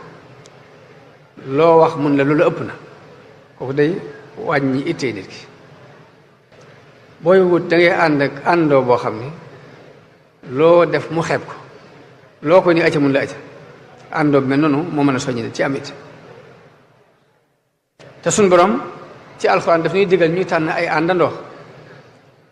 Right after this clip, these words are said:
"Yaa ayyuha alladina amanu taqullaha wa kunu maa sadiqin." Na ngeen ragal Yàlla te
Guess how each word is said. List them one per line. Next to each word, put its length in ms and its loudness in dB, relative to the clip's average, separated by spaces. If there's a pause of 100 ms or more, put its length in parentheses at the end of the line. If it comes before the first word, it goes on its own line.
(140)
"Yaa 240 2
ayyuha 300 2
alladina 760 0
amanu 320 0
taqullaha 800 0
wa 160 2
kunu 340 0
maa 200 -4
sadiqin." 400 -8
Na 80 2
ngeen 120 2
ragal 220 2
Yàlla 260 0 (1080)
te 80 -8